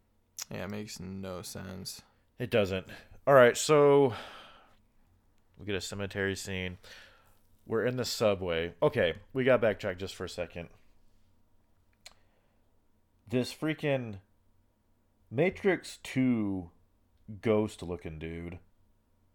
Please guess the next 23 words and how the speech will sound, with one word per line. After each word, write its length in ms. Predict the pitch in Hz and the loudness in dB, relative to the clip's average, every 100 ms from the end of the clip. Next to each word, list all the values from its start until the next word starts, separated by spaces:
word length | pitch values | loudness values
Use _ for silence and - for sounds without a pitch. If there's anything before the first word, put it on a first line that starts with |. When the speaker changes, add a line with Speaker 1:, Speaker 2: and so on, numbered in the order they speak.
| _ _ _ _ _ _ - | _ _ _ _ _ _ -8
Speaker 2:
is 140 | 110 | -8
sitting 320 | - 151 151 | 0 2 2
on 140 | 139 120 | 0 -2
a 60 | |
park 360 | 101 - 120 - | -2 -2 -2 -2
bench 540 | 90 101 92 92 - - | -6 -2 -2 -6 -12 -8
or 100 | 101 | -6
a 40 | |
street 360 | 92 - 120 - | -6 -6 -6 -4
bench 500 | 90 85 - - - _ _ - - _ - | -6 -6 -10 -18 -20 _ _ -20 -20 _ -8
and 140 | 107 | -8
sees 440 | - 120 120 107 95 | -4 -2 -2 -4 -2
this 360 | 107 98 - | -2 -2 -6
blockade. 880 | - 95 95 92 - 101 92 87 87 - _ _ 101 - _ - | -12 -4 -2 -2 -2 -2 -2 -4 -8 -18 _ _ -20 -20 _ -18
It's 140 | - | -14
not 120 | 82 76 | -14 -14
a 100 | - | -14
blockade. 460 | - - 78 82 85 - | -14 -16 -16 -16 -18 -18
I 60 | 87 | -16
don't 140 | 76 | -14
know. 100 | 82 - | -18 -18
Protective 600 | 87 - 101 - 90 85 | -16 -10 -10 -8 -10 -10
unit 340 | 85 85 90 | -10 -8 -10